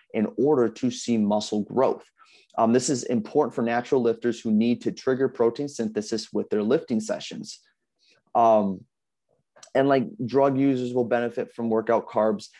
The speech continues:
They don't need them as much because they already have tons of protein synthesis from the steroids. But, but to get to the point,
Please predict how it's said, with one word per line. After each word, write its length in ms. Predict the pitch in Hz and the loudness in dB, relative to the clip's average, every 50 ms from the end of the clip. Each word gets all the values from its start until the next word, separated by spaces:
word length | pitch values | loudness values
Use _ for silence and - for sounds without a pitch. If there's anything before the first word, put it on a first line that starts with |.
| - _ _ | -20 _ _
They 200 | - 110 120 120 | 0 2 4 4
don't 320 | 113 110 135 131 127 80 85 | 4 4 4 4 4 2 0
need 440 | 117 113 117 117 120 123 117 110 | 0 0 2 2 0 0 0 0
them 180 | 123 113 113 110 | -2 -2 0 0
as 160 | 104 107 - | -2 -4 0
much 300 | 104 113 117 117 117 - | 2 2 2 2 0 -2
because 280 | - 107 107 117 104 95 | -6 -4 -2 -2 -2 2
they 140 | 113 110 110 | 2 4 4
already 220 | 110 107 107 110 | 4 2 2 0
have 160 | 107 107 - | -2 -4 -6
tons 240 | - 120 113 110 107 | -8 -6 -6 -4 -4
of 100 | 98 - | -4 -2
protein 320 | - 113 110 110 110 107 | 0 0 0 0 0 -4
synthesis 560 | 107 - - 107 104 - 101 - - 104 - - | -4 -4 -4 -6 -4 -4 -6 -6 -6 -8 -8 -6
from 180 | - 107 104 | -4 -4 -2
the 60 | 104 | -2
steroids. 560 | - - - - 110 113 113 107 104 98 - - | -4 -6 -4 -2 0 2 2 2 0 -2 -4 -4
But, 200 | - 104 98 - - - - _ _ - | -2 -2 -2 -4 -8 -20 -20 _ _ 0
but 220 | 123 123 123 - | 0 0 0 0
to 100 | 139 120 | 0 0
get 300 | 104 104 135 156 156 - | 0 2 2 0 0 0
to 100 | - 156 | -2 -4
the 120 | 135 131 110 | -2 -2 -2
point, 520 | 123 - - 143 127 110 101 - - - | -4 -4 -4 -2 -2 -2 -2 -4 -8 -14